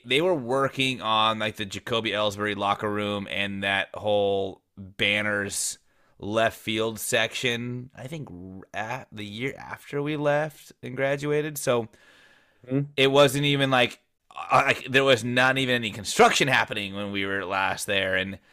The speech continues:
Speaker 1: it's such a beautiful park, man. They, they've done such a good job putting those two kind of high risers out on the, uh, by the foul poles down the corner.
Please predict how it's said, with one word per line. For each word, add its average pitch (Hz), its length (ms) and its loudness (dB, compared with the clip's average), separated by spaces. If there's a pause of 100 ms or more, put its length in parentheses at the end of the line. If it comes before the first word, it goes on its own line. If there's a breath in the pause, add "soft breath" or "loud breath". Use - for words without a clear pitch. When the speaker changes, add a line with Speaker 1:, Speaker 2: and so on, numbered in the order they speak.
(520 soft breath)
Speaker 1:
it's 160 160 4
such 170 220 6
a 135 40 4
beautiful 139 380 2
park, 135 440 6
man. 127 320 6
They, 123 140 4
they've 117 260 2
done 113 140 0
such - 240 0
a 120 60 -4
good 107 180 0
job 104 600 4 (720)
putting 120 240 -2
those 113 240 2
two 110 680 -2
kind 110 160 0
of 101 200 -2
high 117 220 4
risers 107 560 2
out 98 220 2
on 101 300 -6
the, 98 540 0
uh, 98 420 -2
by 104 140 -4
the 98 80 -8
foul 104 220 2
poles 104 240 -2
down 98 140 -4
the 95 60 -10
corner. 120 500 2